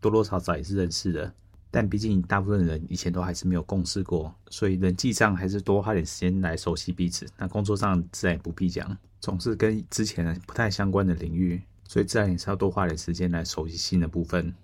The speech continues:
那我身在新创的小公司啊，这种改变其实蛮常见的。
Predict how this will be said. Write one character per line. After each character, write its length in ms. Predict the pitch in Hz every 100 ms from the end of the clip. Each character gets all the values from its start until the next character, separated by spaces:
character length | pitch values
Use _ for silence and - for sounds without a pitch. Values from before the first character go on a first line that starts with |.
| -
那 100 | 101
我 100 | 95
身 200 | - 107
在 200 | 107 101
新 280 | 95 - 107
创 200 | 104 110
的 60 | 90
小 160 | - 82
公 200 | 92 87
司 180 | -
啊， 100 | 87 82
这 80 | 104
种 160 | 92
改 140 | 85 82
变 200 | 98 90
其 200 | - 90
实 120 | 85
蛮 200 | 87 82
常 200 | - 82
见 240 | 87 80
的。 200 | 78 -